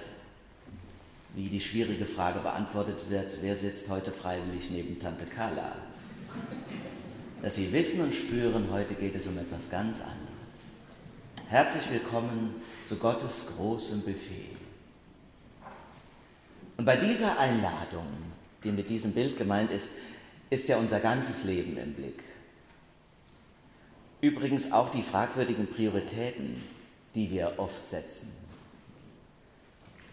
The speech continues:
Die einen wissen ja am Monatsende nicht, wie sie den Kühlschrank vollkriegen sollen,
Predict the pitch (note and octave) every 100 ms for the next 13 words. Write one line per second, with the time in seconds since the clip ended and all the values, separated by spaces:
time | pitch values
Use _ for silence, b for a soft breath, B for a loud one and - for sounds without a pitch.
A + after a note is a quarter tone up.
0 | - C3+ D3+ G3 F3+ G3+ F#3 E3 E3+ C3
1 | B2+ C3 E3+ E3 - D3 D3 B2 C#3 -
2 | C3 B2+ B2 G#2 - C#3 C#3 - G2+ F#2
3 | - A#2 B2 - F#2 F2+ F2 F2 F2 G2+
4 | A2+